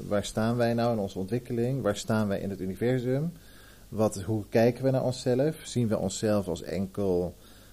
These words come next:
hè, een soort mechanische, um, orga-, organismes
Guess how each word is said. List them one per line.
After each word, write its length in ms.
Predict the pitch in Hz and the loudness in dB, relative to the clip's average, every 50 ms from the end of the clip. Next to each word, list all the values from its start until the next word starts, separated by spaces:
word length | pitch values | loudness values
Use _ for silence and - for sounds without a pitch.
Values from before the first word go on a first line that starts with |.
| - - - | -20 -20 -12
hè, 280 | - 127 135 165 175 - | -8 -6 -4 -4 -2 -4
een 80 | - | -6
soort 400 | - - - 76 78 - - - - | -8 -4 -4 -4 -4 -4 -8 -8 -6
mechanische, 1080 | 90 85 82 85 - - 98 95 92 90 85 85 87 - - - 85 85 85 80 - - | -4 -2 -2 -4 -4 -4 -2 0 0 0 -2 -2 -4 -6 -8 -6 -2 -2 -2 -2 -4 -6
um, 240 | - 52 50 50 - | -10 -10 -10 -10 -10
orga-, 400 | - - - - - - 92 - - | -8 -6 -6 -6 -6 -6 -6 -4 -2
organismes 1000 | 95 98 95 - - 90 92 101 104 - - - 120 113 113 - - - - | -2 -2 -2 -2 -4 -4 -2 -2 -4 -4 -6 -4 -2 -2 -2 -2 -4 -8 -10